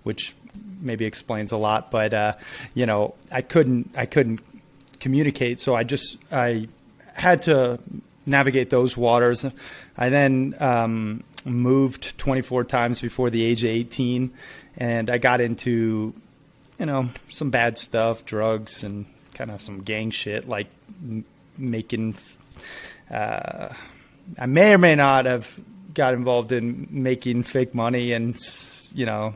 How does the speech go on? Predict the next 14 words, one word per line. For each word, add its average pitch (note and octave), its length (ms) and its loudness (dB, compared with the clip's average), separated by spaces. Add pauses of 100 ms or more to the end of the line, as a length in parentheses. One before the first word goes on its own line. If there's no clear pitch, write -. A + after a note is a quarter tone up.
(120)
fake A#2 180 -4
I A#2 80 2
Ds A#2 440 -2
and, G#2+ 120 -8 (520)
um, A1+ 600 -6 (480)
s-, - 120 -10
distributing C3+ 880 4
items B2+ 560 2
that A#2+ 140 2
I A#2 60 2
shouldn't A#2+ 300 0
have A2+ 120 -6
been. A#2+ 340 0
And G#2+ 180 -4